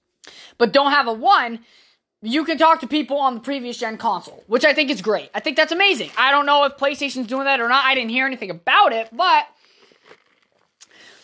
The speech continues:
the thing is, is PlayStation, they're trying really hard to keep up with Xbox, but they can't. And you see, this is what I find funny, though. Microsoft has,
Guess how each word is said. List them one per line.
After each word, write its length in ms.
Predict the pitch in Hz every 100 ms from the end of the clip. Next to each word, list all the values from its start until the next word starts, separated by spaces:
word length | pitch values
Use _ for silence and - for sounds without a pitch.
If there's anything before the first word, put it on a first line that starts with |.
| _ _ _ _ _
the 100 | 269
thing 240 | 262 370 392
is, 220 | 403 339
is 80 | 254
PlayStation, 800 | - 440 494 440 415 381 339 277
they're 140 | 359
trying 400 | - 320 359 415
really 260 | 392 392 381
hard 200 | 330 381
to 40 |
keep 160 | 330 330
up 140 | 330
with 100 | 294
Xbox, 520 | 294 403 - 294 -
but 200 | 254 269
they 120 | 285 285
can't. 400 | - 330 330 - _
And 200 | 302 320
you 80 | 320
see, 280 | 302 359 339 - _
this 280 | 247 427 494
is 200 | 508 403
what 140 | 415
I 180 | 359 349
find 400 | 302 285 285 285 -
funny, 340 | - 466 466 381
though. 280 | 226 156 135 _ _ _ _ _ _ _ _ - - - _ -
Microsoft 880 | 226 466 587 571 - 403 370 359 -
has, 360 | 302 311 330